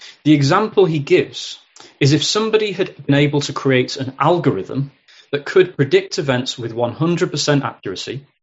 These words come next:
and used it to show Hosni Mubarak in two thousand and ten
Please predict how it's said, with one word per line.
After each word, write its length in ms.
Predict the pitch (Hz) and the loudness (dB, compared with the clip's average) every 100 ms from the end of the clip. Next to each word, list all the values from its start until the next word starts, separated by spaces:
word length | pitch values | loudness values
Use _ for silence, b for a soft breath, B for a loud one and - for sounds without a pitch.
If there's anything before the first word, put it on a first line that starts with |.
| b - | b 0
and 100 | 123 | 4
used 340 | 175 202 190 | 4 2 0
it 140 | 190 - | 0 0
to 80 | |
show 280 | 147 151 135 | -2 2 2
Hosni 580 | 127 170 151 147 143 139 B B B | 2 0 2 2 2 0 B B B
Mubarak 640 | 139 139 135 107 127 - - _ - | 0 2 2 0 -4 -10 -20 _ -12
in 80 | 120 | -4
two 200 | 156 147 | -2 0
thousand 360 | 143 131 123 | 0 0 0
and 100 | 113 | -4
ten 400 | - 110 95 127 | -4 -6 -6 -8